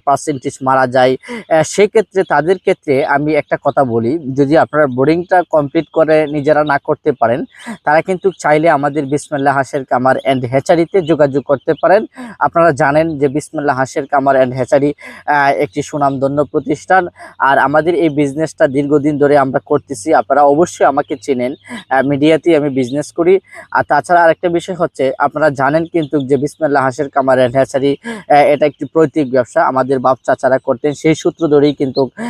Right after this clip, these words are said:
আমি এই বিজনেসটার সাথে জড়িত। এখন আমরা যে বিষয়টা নিয়ে আরেকটু আলোচনা করব যে ব্রিডিং করতে গেলে আর যারা ব্রিডিং করেন, আহ, এবং ব্রিডিং করবেন, আহ, যে সমস্যার সম্মুখীনটার মধ্যে থাকেন যে, আহ, ব্রিডিং করতে গেলে কি কি মেডিসিন এবং কতদিনে কি ভ্যাকসিন দিতে হবে,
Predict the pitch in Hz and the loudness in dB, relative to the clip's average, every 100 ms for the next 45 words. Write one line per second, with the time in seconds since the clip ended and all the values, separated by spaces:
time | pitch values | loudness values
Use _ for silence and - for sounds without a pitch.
0 | 208 - 147 156 156 143 143 120 131 - | -4 0 2 4 4 4 2 0 -8 -4
1 | 151 147 143 202 143 175 143 - - 208 | -4 -2 0 0 2 2 2 -4 -10 -12
2 | 208 - 156 220 208 180 165 151 170 123 | -8 -2 0 2 2 0 2 2 0 -6
3 | 139 165 165 156 160 170 175 156 135 - | -4 0 0 -2 -4 -2 0 -2 0 0
4 | 151 160 147 135 123 120 127 120 - _ | 0 0 -2 -2 -2 -2 -2 -2 -6 _
5 | _ _ _ _ _ 120 147 180 196 180 | _ _ _ _ _ 0 2 2 2 0
6 | - 180 156 131 127 - 277 226 - 139 | 0 0 2 0 -2 -6 -14 -6 0 0
7 | 135 147 160 147 151 175 - 170 160 135 | 0 2 2 2 0 0 0 0 2 0
8 | 110 - 139 139 127 143 156 139 151 170 | -2 -2 2 2 2 0 0 0 2 2
9 | 165 170 165 143 123 101 - 147 135 135 | 0 0 2 2 0 -4 0 0 0 2
10 | 165 156 - 175 185 - 220 - 190 180 | 2 2 0 0 0 0 -2 0 -4 -2
11 | - 170 165 160 151 143 131 123 131 117 | -2 0 0 2 0 0 -2 -2 -2 -4
12 | - 247 233 - 139 160 151 143 110 143 | -6 -12 -12 -8 0 4 4 4 2 0
13 | 120 151 160 151 156 - 139 147 151 151 | 2 0 0 -2 -2 -2 -2 -2 -2 -2
14 | 143 160 139 143 139 - 147 139 - 131 | -2 -2 0 2 0 2 0 0 0 0
15 | 135 135 151 143 139 139 143 131 139 120 | 0 0 -2 0 0 -2 -4 -2 -2 0
16 | 139 - 147 135 127 127 120 | 0 0 -2 -2 0 0 2